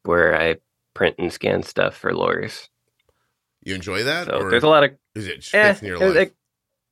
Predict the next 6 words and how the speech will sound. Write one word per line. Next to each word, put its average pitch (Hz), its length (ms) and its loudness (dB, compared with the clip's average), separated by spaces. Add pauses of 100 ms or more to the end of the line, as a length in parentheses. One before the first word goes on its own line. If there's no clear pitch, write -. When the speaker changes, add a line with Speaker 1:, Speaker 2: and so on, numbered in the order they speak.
(840)
Speaker 1:
it 180 140 2
pays 180 220 0
the 156 100 0
bills, 139 400 4
and 117 140 0
it's, - 340 -6